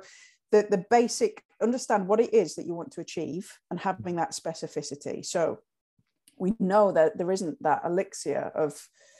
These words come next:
uh, one exercise, that magic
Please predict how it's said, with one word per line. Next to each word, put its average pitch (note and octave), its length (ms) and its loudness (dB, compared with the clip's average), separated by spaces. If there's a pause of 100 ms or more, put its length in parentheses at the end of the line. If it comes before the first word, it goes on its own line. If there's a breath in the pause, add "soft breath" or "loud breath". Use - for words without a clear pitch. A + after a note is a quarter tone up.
(480 soft breath)
uh, D#3 300 -8 (100)
one F3+ 280 4
exercise, E3 760 2
that - 140 0
magic A3 720 4